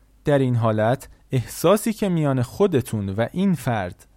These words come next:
به وجود میاد و تجربه می‌کنید، همون حالت رپورت هست. رپورت وضعیت بسیار ارزشمندی میان دو نفر هست، چون دقیقاً می‌تونه باعث بشه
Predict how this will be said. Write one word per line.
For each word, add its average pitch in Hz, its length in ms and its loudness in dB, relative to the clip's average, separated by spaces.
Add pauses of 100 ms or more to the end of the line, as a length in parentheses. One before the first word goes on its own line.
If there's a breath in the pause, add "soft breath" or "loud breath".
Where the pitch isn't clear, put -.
(140)
به 135 120 4
وجود 131 480 0
میاد 110 360 -2
و 107 80 -2
تجربه 135 600 -2
می‌کنید، 107 680 -4
همون 190 360 0
حالت 120 420 -2
رپورت 123 540 -2
هست. - 320 -12 (2250)
رپورت 131 680 -2 (100)
وضعیت 131 520 2
بسیار 120 640 0
ارزشمندی 113 800 0
میان 110 460 0
دو 107 140 0
نفر 110 360 0
هست، 95 420 -6
چون 135 260 0
دقیقاً 117 500 0
می‌تونه 107 380 -4
باعث 107 500 0
بشه 127 480 0